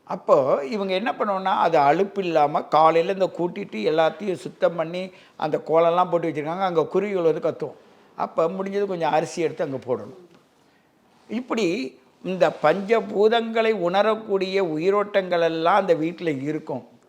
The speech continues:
கஷ்டத்துல இருக்காங்க, சிரிப்பா இருப்பாங்க, முகம் எப்பொழுதுமே சந்தோஷமா இருக்கும்.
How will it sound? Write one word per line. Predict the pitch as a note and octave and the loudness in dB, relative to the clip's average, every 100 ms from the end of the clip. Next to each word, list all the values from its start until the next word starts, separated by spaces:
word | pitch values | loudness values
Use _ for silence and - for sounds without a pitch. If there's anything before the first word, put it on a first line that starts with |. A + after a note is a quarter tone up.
| G3 | -8
கஷ்டத்துல | F#3 B3+ A3 A#3 | -8 -8 -4 0
இருக்காங்க, | F#3+ D#3+ D3+ C3+ G2+ - _ | 0 2 0 0 -8 -14 _
சிரிப்பா | - - D3 - D#3+ | -16 -10 -10 -8 -8
இருப்பாங்க, | C#3+ A#2 A2+ G2+ - _ | -8 -10 -20 -20 -20 _
முகம் | C3+ D3 G3 | -10 -6 -4
எப்பொழுதுமே | C#3 C3+ F3 E3 D3 C#3 C#3+ D#3 | -6 -10 -6 -4 -4 -8 -8 -10
சந்தோஷமா | - F#3+ E3+ D3+ D#3 C#3+ | -12 -12 -8 -8 -8 -12
இருக்கும். | E3 - | -12 -20